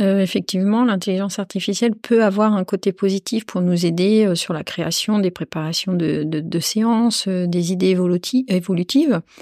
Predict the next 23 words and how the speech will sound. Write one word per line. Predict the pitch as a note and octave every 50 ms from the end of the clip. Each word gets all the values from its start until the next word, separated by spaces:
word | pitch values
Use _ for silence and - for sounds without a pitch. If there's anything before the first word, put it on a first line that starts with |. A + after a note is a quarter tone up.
| - - - - - - - _ _
Ensuite, | F#3+ F#3+ F#3+ - - A#3 A#3+ B3+ B3+ B3+ - -
euh, | G#3+ G3+ F#3 F3+ F3+ F3+ F3 F3 F3 F3 E3+ E3+ E3 E3+
ça | - - G3+
ne | F#3+ F#3+
remplacera | F#3 F#3+ F#3 - - G3 F#3 - - - G3 F3+ F3+ F#3+ F#3+ F#3+ -
en | - F3+ F3+ F#3 F#3+
aucunement | F#3+ F#3 - - G3 F3+ F3 F3+ F#3 A3 B3+ C4 B3+ - - - _ -
l'humain | G3 G3 G3+ G#3 G#3 G3+ G3+ G#3+ B3+ C4+ C#4 - _
sur, | - - - - - G3+ G3+ G#3 F#3+ G3+
euh, | G3+ F#3+ F#3+ F#3+ F#3+ F#3 F#3 F3+ F3+ F3 E3+ - _ -
le | G3+ G3+ G3
respect | G3 G#3 G3+ - - - A3+ A3+
à | G#3+
l'intégration | F#3 F#3 F#3 F#3 - G3 F#3+ F#3+ F#3 F3+ - - F#3
physique | - - G3+ G#3+ B3+ C4 - - - - _ _
de | G#3 F#3+ F#3
nos | F#3 F3+
pratiquants, | F3 - F#3 F3 - - G#3 - G3+ A3 C4 C4 - _ _ - - - - - - - _ -
sur, | - - - G3+ G3 F#3+ G3
euh, | F#3+
de | F3+ F#3+
la | F#3+ F#3 F3+
réglementation. | F#3+ F#3+ F#3 F#3 F#3+ F#3+ F#3 F#3 - G3 F#3 - - A3 A#3 C4